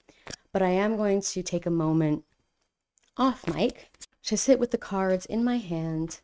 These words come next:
with my left hand underneath the cards and my right hand on top of the cards. And I will take five deep breaths, inhales and exhales, as I imagine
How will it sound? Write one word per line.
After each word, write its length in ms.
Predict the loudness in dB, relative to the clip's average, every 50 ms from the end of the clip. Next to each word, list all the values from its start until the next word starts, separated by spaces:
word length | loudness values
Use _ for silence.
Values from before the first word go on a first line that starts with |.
| _ _ _ _ _ _
with 200 | -10 -10 -8 -4
my 440 | -4 -2 0 0 0 0 0 0 -2 -2 0
left 340 | 2 2 2 2 -2 -8 -14 _ -8
hand 260 | -4 0 2 2 2 2
underneath 380 | 0 0 2 2 2 2 0 -2
the 80 | -8
cards 460 | -14 -12 -10 -8 -8 -6 -8 -6 -4
and 60 | -4 -2
my 100 | -2 -2
right 260 | -2 -2 -2 -4 -4
hand 320 | -2 -2 0 2 2 2
on 140 | 0 -2 -4
top 200 | -4 -8 -10 -8
of 100 | -8 -10
the 60 | -10
cards. 600 | -10 -8 -6 -4 -2 -2 -2 -4 -4 -6 -10 -10 _ _ _ _ _ _ _
And 140 | -6 -2 0
I 80 | 2 4
will 100 | 4 2
take 420 | 0 0 0 2 0 0 0 -4 -14
five 760 | _ -20 -12 -6 -4 -2 -2 0 0 0 2 2 2 0 0 -4 -10 _
deep 320 | -4 -2 0 0 -2 -4 -8 _ -10
breaths, 640 | -6 -4 -4 -4 -6 -8 -8 -6 -4 -4 -4 -4 -4 -4
inhales 420 | -2 -2 -2 -2 -2 -2 -2 0 0
and 180 | 0 -2 -2
exhales, 800 | -6 -8 -6 -6 -6 -4 -4 -2 -2 -2 -2 -2 -4 -6 -8 -10 _ _ _ _ _ -6 -2
as 160 | 0 0 2 2
I 120 | 2 2
imagine 1040 | 0 0 2 2 2 2 2 0 0 0 0 0 0 -2 0 0 0 -2 -2 -4 -6